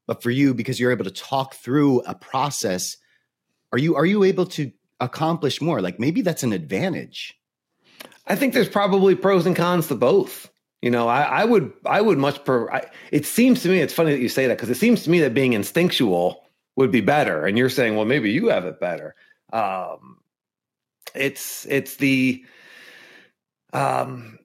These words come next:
Speaker 2: if I, when I'm, when I'm in a, when I'm in a flow and I'm in the zone and, like, I'm, and I'm letting go of my thoughts and, and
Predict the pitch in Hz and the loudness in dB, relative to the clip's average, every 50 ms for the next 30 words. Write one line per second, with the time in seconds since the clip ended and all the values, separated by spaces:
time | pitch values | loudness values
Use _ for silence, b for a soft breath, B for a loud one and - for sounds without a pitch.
0 | _ _ - 170 - 170 165 165 165 165 175 165 151 151 165 165 - 156 151 143 | _ _ -6 -2 0 0 0 0 0 0 2 2 2 0 0 0 0 0 0 2
1 | 139 143 143 143 143 139 135 131 131 123 123 131 131 123 123 123 131 131 127 123 | 0 0 0 0 0 0 0 -2 -2 -2 -2 -2 -2 0 0 0 0 0 0 -2
2 | - - - 127 123 123 127 139 156 165 165 143 120 110 113 120 120 117 117 92 | -4 -4 -2 0 2 2 2 2 2 2 0 0 -2 -2 -2 -2 -2 -2 -2 0
3 | 123 123 123 135 147 165 185 185 165 143 127 117 117 113 110 110 110 - 113 107 | 0 2 2 2 2 2 2 2 2 0 0 -2 -4 -4 -4 -4 -4 -2 -2 -4
4 | 110 113 110 113 110 110 107 104 101 101 104 107 92 - 117 117 117 127 131 127 | -2 -2 -2 -2 -2 -2 -2 -4 -6 -6 -8 -6 -2 0 0 2 2 2 2 2
5 | 117 117 117 113 117 127 147 151 143 - 151 147 143 - 156 156 156 165 175 170 | 2 2 2 2 2 2 2 0 0 0 -2 -2 0 0 0 2 2 0 -2 -4
6 | - - 131 117 107 101 101 101 101 - - 110 107 107 107 101 101 101 98 92 | -4 -2 -2 -2 0 -2 -4 -6 -8 -8 -8 -6 -4 -4 -4 -4 -6 -6 -6 -8